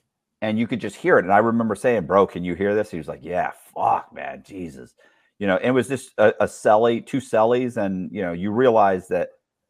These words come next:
maybe, you know, you, it felt like maybe they were fighting. You, we really kind of found, figured out the next day. That's what,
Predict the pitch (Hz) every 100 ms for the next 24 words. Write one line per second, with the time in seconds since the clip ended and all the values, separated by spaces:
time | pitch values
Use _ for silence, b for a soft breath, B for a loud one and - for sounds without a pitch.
0 | _ _ _ _ _ _ _ _ _ _
1 | _ _ _ _ _ _ _ _ _ _
2 | _ 98 104 135 160 139 143 117 117 110
3 | - - - _ _ - 160 160 151 -
4 | 135 127 123 101 82 - 110 123 139 139
5 | 139 139 135 - _ _ _ 117 127 139
6 | 127 175 156 120 127 101 - 104 - 113
7 | 98 98 95 87 90 98 - 69 90 85
8 | 67 - _ _ _ _ - 90 92 87